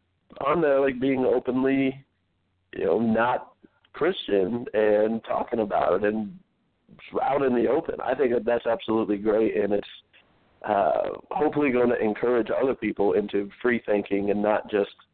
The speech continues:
they're like, "Oh, well, my parents are Christian, so I'm gonna be Christian too." Well, yeah, but have you ever thought about thinking for yourself?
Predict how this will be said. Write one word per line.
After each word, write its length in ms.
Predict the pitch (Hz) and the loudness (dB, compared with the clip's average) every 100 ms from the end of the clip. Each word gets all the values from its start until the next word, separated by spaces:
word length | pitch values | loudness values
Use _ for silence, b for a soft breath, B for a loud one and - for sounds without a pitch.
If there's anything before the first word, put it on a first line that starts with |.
| b b b _ | b b b _
they're 160 | 127 | 2
like, 160 | 120 - | 2 0
"Oh, 240 | - 147 | 0 0
well, 420 | 110 107 98 95 - _ | 2 2 2 0 -2 _
my 160 | 104 110 | -6 -4
parents 320 | 117 101 101 | -2 0 0
are 60 | 98 | -2
Christian, 360 | 104 101 107 107 | -2 -2 -2 -2
so 60 | |
I'm 120 | 101 131 | 0 2
gonna 140 | 113 | 0
be 140 | 110 | 0
Christian 400 | - 123 - 127 127 | -2 -4 -2 -6 -4
too." 300 | 170 117 - _ | -4 -4 -6 _
Well, 180 | 202 202 | 0 2
yeah, 260 | 247 117 | 2 0
but 180 | 117 135 | 0 0
have 160 | 139 143 | 0 0
you 80 | |
ever 160 | 156 151 | 0 0
thought 180 | 147 143 | 0 0
about 220 | - - | 0 -2
thinking 300 | 120 127 117 | -2 -2 -4
for 120 | 123 | 0
yourself? 440 | 123 131 - 160 | 0 -2 0 -2